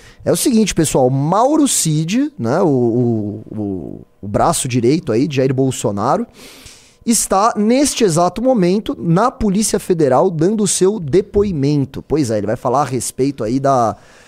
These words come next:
da, da suposta reunião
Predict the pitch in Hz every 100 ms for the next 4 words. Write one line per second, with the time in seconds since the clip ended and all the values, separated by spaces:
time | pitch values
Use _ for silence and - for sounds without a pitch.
0 | - - - 101 98 98 110 - - 131
1 | 151 - 170 151 139 120 110 170 208 185
2 | 143 151 214